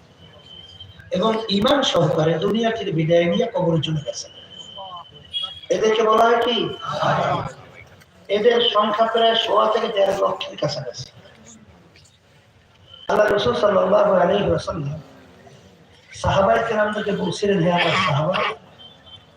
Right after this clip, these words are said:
আমার আগের নবীর উম্মতের ভিতরে একাত্তর বাহাত্তর দল ছিল।" কয় দল? বাহাত্তর দল ছিল।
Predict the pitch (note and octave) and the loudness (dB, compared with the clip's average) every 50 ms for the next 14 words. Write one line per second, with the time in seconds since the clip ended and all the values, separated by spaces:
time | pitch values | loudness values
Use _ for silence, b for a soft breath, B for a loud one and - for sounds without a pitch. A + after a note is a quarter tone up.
0 | - - - _ _ _ - - - - - - - - E3+ F#3 G3 A3+ A#3 A#3 | -20 -20 -20 _ _ _ -20 -20 -20 -20 -20 -12 -4 -2 0 2 2 2 2 2
1 | - - - F3 F#3 G3 - A3+ A#3+ B3+ B3 A3+ G3+ G3+ G#3 G#3 A3+ G#3 G#3 G3 | 0 -2 -2 0 0 0 0 2 2 2 2 2 0 0 -2 -2 -2 -4 -4 -2
2 | F3+ F#3+ F#3+ G#3 G#3 G#3 G#3 - C4+ - - G#3 - G3+ G3 G#3+ G3+ - - - | -2 0 0 0 0 0 -2 -4 -4 -4 -6 -6 -4 -2 -2 -2 -2 -2 0 0
3 | - - A3+ A3+ A#3 - A#3+ A3 G#3 F3 - - G3 G3 F#3+ - F#3 E3+ D#3+ D3 | 0 0 0 -2 -2 -4 -6 -6 -6 -4 -2 -2 -2 -2 -2 -6 -8 -8 -4 -2
4 | D#3+ D3+ C3 C3 - - - - - - - - - - - - - - - _ | -2 -2 -2 -4 -6 -6 -8 -10 -10 -12 -18 -20 -20 -20 -20 -20 -20 -20 -20 _
5 | _ _ _ _ _ _ _ _ _ _ _ _ _ - - - - C#3+ - D3+ | _ _ _ _ _ _ _ _ _ _ _ _ _ -2 0 0 2 2 2 2
6 | D#3 D3+ D3+ D#3 D#3+ - - - - - - - - - A#2 - - - - - | 4 4 2 2 2 0 -4 -6 -8 -14 -18 -18 -18 -16 -14 -12 -12 -12 -10 -10
7 | G#2+ - - - - - - - - - - - - - _ _ _ _ - - | -10 -8 -8 -10 -12 -14 -16 -18 -20 -20 -20 -20 -20 -20 _ _ _ _ -20 -12
8 | - - E3+ E3+ F3+ F3+ - - - A3+ A3+ A3+ - - G#3+ G3+ E3+ D#3 C3+ E3 | -8 -4 -2 0 2 2 2 2 0 0 0 -2 -2 -4 -2 0 0 0 2 2
9 | D#3 E3 E3+ E3+ E3 - - C#3+ - A2 G#2+ | 4 4 4 4 2 0 -2 -4 -6 -8 -10